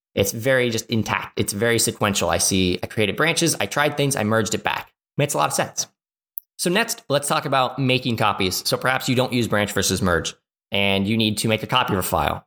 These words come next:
or maybe you need to move a file. Maybe you need to move an entire structure, and all files that are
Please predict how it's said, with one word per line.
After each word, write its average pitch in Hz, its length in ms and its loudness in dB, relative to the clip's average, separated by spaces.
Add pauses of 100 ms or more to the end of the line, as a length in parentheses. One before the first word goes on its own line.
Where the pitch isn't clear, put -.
or 127 400 0
maybe 123 320 0
you 123 180 2
need 117 340 2
to 107 680 2
move 127 380 2
a 120 100 2
file. - 420 -2
Maybe 101 260 0
you 101 60 2
need - 220 2
to - 100 -2
move 107 160 2
an 101 60 2
entire 95 320 0
structure, 110 500 -2
and 87 220 -2
all 123 100 0
files 117 420 0
that 104 120 0
are 95 340 0